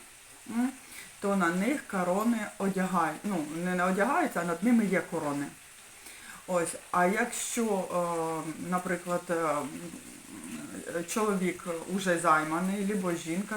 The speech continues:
займана, либо вона вагітна виходить заміж, то на них корони, ну, над ними корони немає,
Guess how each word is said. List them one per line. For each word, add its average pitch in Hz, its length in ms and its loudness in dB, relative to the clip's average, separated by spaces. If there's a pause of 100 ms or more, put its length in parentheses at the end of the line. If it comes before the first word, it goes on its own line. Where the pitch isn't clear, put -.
займана, 185 500 0
либо 170 220 -2
вона 165 200 0
вагітна 165 580 -2
виходить 208 460 -4
заміж, 214 320 -4 (680)
то 220 280 2
на 240 140 6
них 214 340 2
корони, 208 840 0
ну, 185 180 2
над 170 220 -2
ними 233 260 4
корони 196 460 -2 (160)
немає, 175 380 2